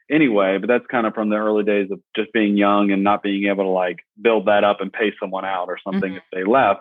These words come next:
Speaker 1: But, like, I want them to take, 'cause, like, we were getting burnt out
Speaker 2: Mm-hmm.
Speaker 1: and we were losing the advantage, um, to continue to grow. You know, it was
Speaker 2: Right.
Speaker 1: just like, "Oh, kinda coming in here, like, this should be fun.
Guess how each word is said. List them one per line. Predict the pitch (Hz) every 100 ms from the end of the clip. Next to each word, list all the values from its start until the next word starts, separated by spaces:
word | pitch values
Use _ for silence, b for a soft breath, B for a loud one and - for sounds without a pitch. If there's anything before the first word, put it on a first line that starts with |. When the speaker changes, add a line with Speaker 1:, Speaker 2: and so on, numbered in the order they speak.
| -
Speaker 1:
But, | 117 110 - b b b b b b b _ _ -
like, | 131
I | 120 120 143
want | 156 196 185
them | 151
to | 135
take, | 143 135 127
'cause, | 147 131
like, | 127 117 - 139
we | 156
were | 254 180 123 -
getting | 160 139 113
burnt | 127 131 123
out | 101 104 101 76 - _ _ 180
Speaker 2:
Mm-hmm. | 160
Speaker 1:
and | 135 139
we |
were | 139 135
losing | 120 139 165 147 143 131 117 _ _ _ _ -
the | 131 131
advantage, | 107 107 113 107 73 76 - - _ 110
um, | 110 107 104 98 95 -
to | -
continue | - 135 147 131 117
to |
grow. | 101 101 98 73 76 95
You | 107
know, | 107
it |
was | 107
Speaker 2:
Right. | 104
Speaker 1:
just | -
like, | 98 98
"Oh, | 98 123 127 127 110 101 -
kinda | 120 113
coming | - 131 120
in | 117 113
here, | 117
like, | 117 -
this | 208 202 -
should | 175 156 127
be | 117 -
fun. | 107